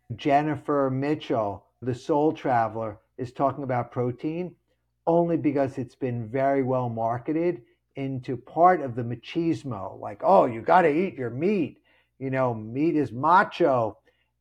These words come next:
And the real question is, what I would say is, like, where do you get your fiber from,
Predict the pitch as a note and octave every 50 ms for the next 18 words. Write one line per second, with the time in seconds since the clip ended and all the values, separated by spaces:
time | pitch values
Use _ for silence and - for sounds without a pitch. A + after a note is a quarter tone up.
0 | _ - E3 D3 D3 C#3+ C#3 C#3 C#3 C3+ C3 - _ _ _ _ _ _ _ _
1 | _ _ - C3 C#3+ C#3 D3+ F3 F3 E3 E3+ - - E3 D3 C#3+ C3 B2+ - -
2 | C3 B2 B2 A#2+ A#2 A2+ A2+ A2+ A2 A2 _ - C#3 C3 C3+ C3 C3 D3 E3+ E3+
3 | D3 C3+ B2+ - - B2+ A#2 A2+ A2+ A2 G#2+ G2+ - - G#2+ G#2 G2+ _ _ _
4 | _ _ _ _ _ - B2+ C3+ D#3+ E3+ F3 E3+ E3 D3+ - D3+ D3 D3 C3 A2
5 | G2+ - - - - A#2+ C3+ D#3 F#3 F3+ A#2+ C3+ G#2 F#2 - _ - - - -
6 | - - - -